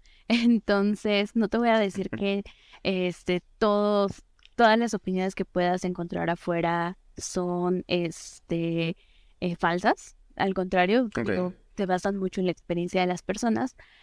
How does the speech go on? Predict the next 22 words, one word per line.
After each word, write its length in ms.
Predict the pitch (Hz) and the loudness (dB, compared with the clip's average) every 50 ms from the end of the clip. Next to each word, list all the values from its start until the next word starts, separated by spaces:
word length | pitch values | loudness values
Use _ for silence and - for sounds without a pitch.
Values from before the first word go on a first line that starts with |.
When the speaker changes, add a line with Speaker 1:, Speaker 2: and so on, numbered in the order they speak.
| - _ _ - | -20 _ _ -4
Speaker 1:
pero 240 | 220 220 208 202 208 | -2 0 0 2 0
la 120 | 208 202 | 0 0
prueba 320 | - 214 208 214 220 226 | 0 0 0 2 2 2
real, 400 | - 233 226 208 208 214 233 254 - - | 2 2 2 4 4 2 2 0 -4 -8
digamos 500 | - - 208 196 196 190 190 190 190 - | -6 -4 -2 0 0 0 0 -2 -4 -4
que 300 | - 190 180 180 180 180 | -2 -2 -2 0 -2 -2
el 160 | - - 208 196 | -2 -2 -2 0
universo 380 | 196 196 196 196 196 - 226 | 0 0 0 0 0 0 -2
de 60 | 220 | -4
posibilidades 720 | - - 185 175 190 185 185 180 180 175 175 180 185 185 175 | -4 -4 -6 -4 -2 -2 0 2 4 6 6 6 6 4 2
es 140 | 160 160 - | -2 -2 -2
más 220 | 175 170 165 156 | -2 -2 -2 -2
amplio, 280 | 170 151 - - - - - _ - - | -4 -4 -4 -6 -16 -20 -20 _ -14 -4
¿no? 260 | - 180 180 185 226 - _ - - - - - - - | -2 -2 0 -2 -4 -6 _ -20 -20 -20 -20 -20 -10 -4
Entonces, 1080 | - 208 208 208 214 208 226 226 233 254 247 226 220 - - 233 226 226 233 247 - - | -2 -2 -2 -4 -6 -4 -2 0 2 4 4 4 4 2 2 2 2 4 2 2 -2 -4
eh, 400 | - 165 202 202 196 196 196 190 - | -4 -2 -2 0 0 0 -2 -2 0
muchas 380 | - 233 240 233 - 262 277 | 2 2 2 2 2 0 0
veces 460 | 226 220 208 202 202 202 226 - - - | 0 0 0 0 0 0 -2 -2 -4 -4
nosotros, 680 | 190 185 180 185 185 175 - 185 185 185 202 - _ - - - - - - - | -4 -4 -4 -4 -6 -6 -4 -4 -4 -4 -6 -8 _ -20 -20 -20 -20 -20 -16 -8
eh, 800 | - 196 190 180 180 180 180 180 175 175 175 175 175 180 185 202 - _ _ | -4 -2 -2 0 0 -2 -2 -2 -2 -2 -2 -2 -2 -2 -2 -4 -6 _ _
sabemos, 720 | _ - - 196 196 196 196 202 202 277 370 - - - _ - - | _ 2 2 2 4 4 2 2 0 0 -2 -4 -12 -16 _ -10 -4
¿no? 340 | 202 190 185 196 226 254 | -2 0 2 2 0 -2